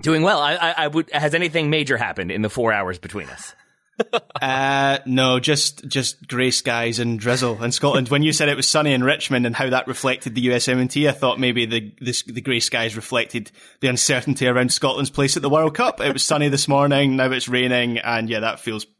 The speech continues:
Speaker 2: pretty much spot on.
Speaker 1: Uh, w-, I should continue with the introductions, but I feel like Graham has now led us into curse territory. Graham, are you trying to say that the, the weather, the cloudy conditions in Scotland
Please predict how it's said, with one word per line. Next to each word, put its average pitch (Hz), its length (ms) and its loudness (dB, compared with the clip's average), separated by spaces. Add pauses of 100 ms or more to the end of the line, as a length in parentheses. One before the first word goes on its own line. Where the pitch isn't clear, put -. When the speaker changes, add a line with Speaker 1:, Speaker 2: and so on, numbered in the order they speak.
(100)
Speaker 2:
pretty 110 200 -2
much - 240 -2
spot - 220 -2
on. 110 220 -4 (680)
Speaker 1:
Uh, 180 60 2
w-, 196 260 -8
I 190 120 0
should 233 200 -4
continue 277 320 0
with 226 120 0
the 165 100 0
introductions, 127 580 -2
but 143 140 0
I 139 40 2
feel 208 220 0
like 160 140 -2
Graham 156 280 2
has 139 280 -2
now 127 160 0
led 120 200 0
us 123 160 -2
into 113 320 -4
curse 160 440 0
territory. 190 480 2
Graham, 180 260 0
are 160 140 2
you 180 120 0
trying 220 200 0
to 202 80 -2
say 170 180 2
that 147 180 0
the, 127 240 -2 (220)
the 139 140 0
weather, 165 560 2
the 131 100 -2
cloudy 156 300 0
conditions 127 440 -4
in 117 120 -2
Scotland 107 580 -2